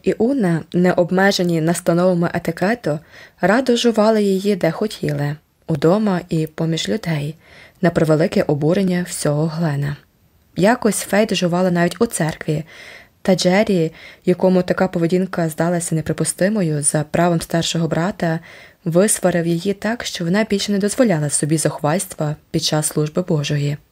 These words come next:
«Я була така голодна, аж мусила бодай щось пожувати», —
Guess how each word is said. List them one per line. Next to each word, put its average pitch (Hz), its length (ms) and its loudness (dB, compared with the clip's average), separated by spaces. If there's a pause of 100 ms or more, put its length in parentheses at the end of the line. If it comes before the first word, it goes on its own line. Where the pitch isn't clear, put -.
(520)
«Я 247 240 0
була 269 200 4
така 277 240 -2
голодна, 202 600 0 (520)
аж 269 200 -2
мусила 302 320 4
бодай 294 280 2
щось 311 280 -2
пожувати», — 180 760 -4